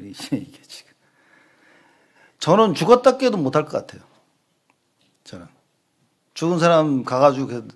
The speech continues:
"너 나와!" 이거는 가족에 대해서 참 모독이고, 그렇죠? 아, 안 일어나면 너, 난 뭡니까, 이게? 죽었다 깨도 저는 "나사로야, 나와라." 못할 것 같아요. 근데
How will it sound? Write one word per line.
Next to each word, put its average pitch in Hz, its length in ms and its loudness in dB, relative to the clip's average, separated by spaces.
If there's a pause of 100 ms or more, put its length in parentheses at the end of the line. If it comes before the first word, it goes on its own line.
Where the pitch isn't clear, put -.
(600)
"너 190 160 2
나와!" 220 420 8 (460)
이거는 160 360 -2
가족에 170 460 0
대해서 147 460 0
참 135 280 -10
모독이고, 113 720 -8 (360)
그렇죠? - 280 -20 (1200)
아, 113 160 -2
안 127 140 -2
일어나면 131 580 -2 (140)
너, 139 120 -8
난 143 240 -2
뭡니까, 131 480 -6
이게? 98 200 -20 (1120)
죽었다 226 680 0
깨도 226 320 0
저는 147 360 -2
"나사로야, 202 560 4
나와라." 180 380 2
못할 196 420 -2
것 202 60 -16
같아요. - 360 -10 (1600)
근데 196 580 -8